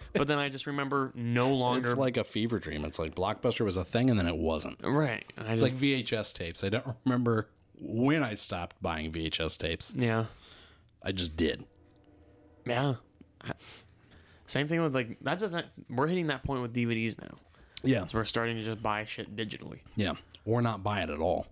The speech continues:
Speaker 1: Mm-mm.
Speaker 2: And just get it through your subscription service, which is a scary thought.
Speaker 1: Yeah.
Speaker 2: 'Cause eventually we won't own anything. But that's a whole other thing. <laughs>
Speaker 1: Stop.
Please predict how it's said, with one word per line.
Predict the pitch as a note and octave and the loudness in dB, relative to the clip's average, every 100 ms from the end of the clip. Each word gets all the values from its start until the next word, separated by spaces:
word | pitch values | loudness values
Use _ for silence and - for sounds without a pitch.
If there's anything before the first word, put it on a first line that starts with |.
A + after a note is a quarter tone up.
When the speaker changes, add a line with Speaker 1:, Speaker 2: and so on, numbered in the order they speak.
| - | -6
Speaker 1:
Mm-mm. | G#2+ - B1+ - - - | -4 -4 -8 -12 -20 -14
Speaker 2:
And | - G2+ D#2+ | -4 -2 0
just | F#2 F2 | 0 0
get | - F#2 | 0 -2
it | |
through | E2 E2 | -4 -6
your | |
subscription | E2 D#2 - E2+ | -6 -8 -10 -6
service, | E2 C#2+ E2+ | -6 -4 -6
which | - E2 | -6 -4
is | F2+ | -4
a | F#2 | -2
scary | - E2+ E2+ | -4 -4 -4
thought. | - - - - | -6 -8 -8 -10
Speaker 1:
Yeah. | G#2 F2+ F2 - - | -8 -6 -8 -18 -12
Speaker 2:
'Cause | F#2+ | -6
eventually | E2+ E2+ - | -4 -2 -2
we | E2+ | -2
won't | E2 D#2+ - | -2 -4 -4
own | D#2 D#2+ | -6 -4
anything. | D#2 - - D#2 - _ _ | -6 -8 -10 -12 -12 _ _
But | - | -8
that's | D2 - | -6 -6
a | - | -8
whole | - - - | -8 -8 -8
other | - | -4
thing. | A2 - - - - - - - - - - E3+ | 0 -2 0 -2 -2 -12 -20 -20 -16 -10 -8 -4
<laughs> | - - - - - - - - - - - - - - - - | -4 -6 -12 -12 -14 -4 -4 -4 -6 -6 -6 -8 -14 -16 -8 -4
Speaker 1:
Stop. | - - B2+ | -2 0 -2